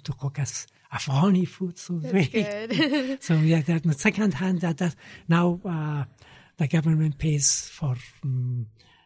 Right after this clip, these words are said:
Speaker 1: uh, furniture and beds and these things. At that time, they didn't pay, so everything at that time was second hand. But at least it was over there and all clean, so you could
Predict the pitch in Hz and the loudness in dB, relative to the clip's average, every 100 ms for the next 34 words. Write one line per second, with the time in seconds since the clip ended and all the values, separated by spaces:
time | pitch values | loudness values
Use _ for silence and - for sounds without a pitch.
0 | _ 151 - 165 147 147 139 151 143 127 | _ -6 -2 0 0 -2 -4 -4 -2 -2
1 | 117 117 131 123 117 170 202 - 180 160 | -4 -4 -4 -4 -6 -4 -6 -4 -4 -4
2 | 131 139 - 147 139 120 117 156 170 - | -6 -6 -6 -8 -6 -6 -8 -8 -8 -12
3 | _ - 160 - 139 143 143 139 143 127 | _ -8 -8 -8 -8 -6 -6 -8 -8 -8
4 | 117 123 139 139 135 127 - 196 190 214 | -8 -10 -10 -10 -8 -10 -12 -12 -10 -12
5 | 165 214 190 180 185 - 240 247 - _ | -6 -6 -4 -4 -6 -4 -4 -4 -8 _
6 | _ - _ - - 170 143 180 170 160 | _ -20 _ -12 -2 0 0 -2 -2 -4
7 | 139 175 233 196 220 - 151 156 160 143 | -4 -2 0 -2 -6 -10 -6 -4 -4 -6
8 | - 165 185 214 196 202 - 185 165 165 | -8 -4 -2 0 -2 -6 -10 -10 -8 -10
9 | 170 160 | -10 -14